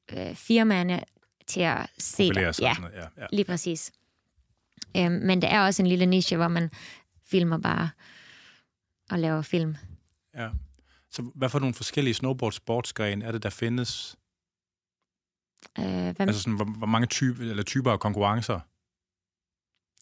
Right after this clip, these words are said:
Speaker 1: Øh.
Speaker 2: Altså for dem, der er kompetitive, bare sådan, så man kan passe det ind. Altså,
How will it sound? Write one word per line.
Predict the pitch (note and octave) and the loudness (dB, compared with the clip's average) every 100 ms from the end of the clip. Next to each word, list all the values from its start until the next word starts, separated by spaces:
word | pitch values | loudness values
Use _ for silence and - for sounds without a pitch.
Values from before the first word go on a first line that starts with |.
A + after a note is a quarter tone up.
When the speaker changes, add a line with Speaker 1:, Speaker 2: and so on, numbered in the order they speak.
| - - | -6 2
Speaker 1:
Øh. | F#3 F3+ F3+ F3 E3+ E3+ E3 _ - | 4 6 6 6 4 4 0 _ -4
Speaker 2:
Altså | G2 | -2
for | G2+ | 2
dem, | G#2 A2 | 4 4
der | |
er | G#2 | 2
kompetitive, | A2 G#2+ G#2 G2 G#2 F2+ | 2 0 0 0 -2 -4
bare | F2 F#2+ | -2 -2
sådan, | G2 | -2
så | F2+ F2+ E2+ E2 D#2+ E2 | -4 -4 -2 -4 -6 -10
man | E2+ F2 | -10 -10
kan | - | -10
passe | - F#2 - | -6 -6 -4
det | F#2 F#2 | -8 -8
ind. | F#2+ F2 _ _ - | -8 -12 _ _ -8
Altså, | G#2 | -8